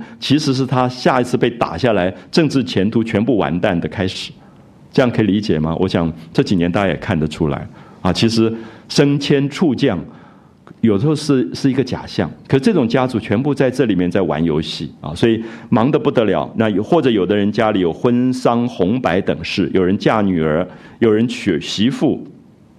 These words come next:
有人过生日，所以这个王夫人吊贺迎送，每天跑来跑去，跑殡仪馆，跑这个大餐厅去为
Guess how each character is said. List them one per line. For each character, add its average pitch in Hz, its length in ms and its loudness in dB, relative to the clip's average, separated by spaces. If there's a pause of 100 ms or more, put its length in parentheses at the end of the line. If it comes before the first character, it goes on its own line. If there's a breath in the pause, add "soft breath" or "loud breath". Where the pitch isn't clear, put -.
(240)
有 104 120 4
人 110 180 4
过 135 180 2
生 127 280 0
日， 104 220 0 (340 loud breath)
所 - 160 2
以 131 60 2
这 131 100 0
个 117 60 2
王 107 220 2
夫 135 100 -4
人 110 180 2 (120)
吊 123 360 0
贺 110 360 0
迎 85 240 0
送， 113 380 -2
每 90 180 0
天 135 320 0
跑 82 220 -2
来 90 120 2
跑 78 220 -4
去， - 140 -2
跑 76 200 -2
殡 104 260 0
仪 101 140 2
馆， 69 320 -2 (400 loud breath)
跑 85 240 0
这 101 140 0
个 92 260 2 (140)
大 98 160 0
餐 101 280 0
厅 95 320 0
去 90 520 0
为 95 340 2